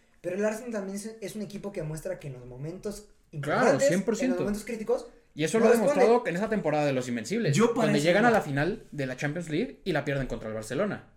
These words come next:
Speaker 1: Ahora, esa, esa final la pierde mucho porque no, no define el Arsenal. Pero digo, no vamos a entrar en eso. Pero a lo que voy es, el Arsenal en los últimos años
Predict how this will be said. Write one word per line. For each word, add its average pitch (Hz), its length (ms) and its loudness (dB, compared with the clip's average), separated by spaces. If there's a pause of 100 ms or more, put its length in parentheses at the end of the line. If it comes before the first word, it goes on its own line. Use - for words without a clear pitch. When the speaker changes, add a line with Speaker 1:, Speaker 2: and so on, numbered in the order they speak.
(120)
Speaker 1:
Ahora, 208 400 -4 (420)
esa, 214 280 -2
esa 208 260 -6
final 165 480 -8 (960)
la 143 240 -8
pierde 196 300 -2
mucho 202 340 -6
porque 127 300 -12
no, 139 340 -8
no 147 160 -6
define 147 300 -6
el 147 40 -4
Arsenal. 139 220 -8
Pero 156 100 -2
digo, 170 140 -2
no 190 60 -4
vamos 208 160 -2
a - 20 -8
entrar 190 140 -4
en - 20 -6
eso. 185 100 -14
Pero 196 120 2
a - 20 4
lo 202 120 2
que 226 60 -4
voy 240 120 2
es, - 100 -10 (300)
el 202 120 0
Arsenal 240 400 0
en 180 80 -6
los 170 100 -8
últimos 208 280 -8
años 185 320 -10